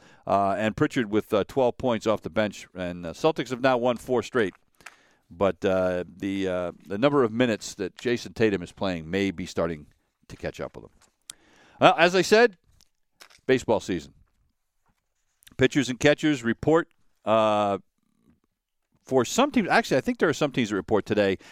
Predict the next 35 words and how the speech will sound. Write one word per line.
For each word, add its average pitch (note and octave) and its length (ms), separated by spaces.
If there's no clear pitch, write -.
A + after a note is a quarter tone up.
The A2 100
Red D3 180
Sox C#3 320
report C3 380
tomorrow, A2+ 460
as G#2 160
do A#2 120
a G#2 40
bunch G#2 200
of E2 80
other G#2+ 160
teams, G2+ 380
and F#2+ 80
the G2 100
others G2 240
report, G2 460
uh, F#2+ 260
on G2 220
Wednesday. A#2+ 600
We've A2 240
got, A#2 280
uh, G#2+ 120
the F#2+ 80
first C#3+ 420
spring D3+ 400
training D3 340
games C#3 380
coming D3 400
up C3 200
in A#2 180
about B2+ 520
ten C#3 360
or G#2+ 240
eleven G#2+ 440
days. D3+ 600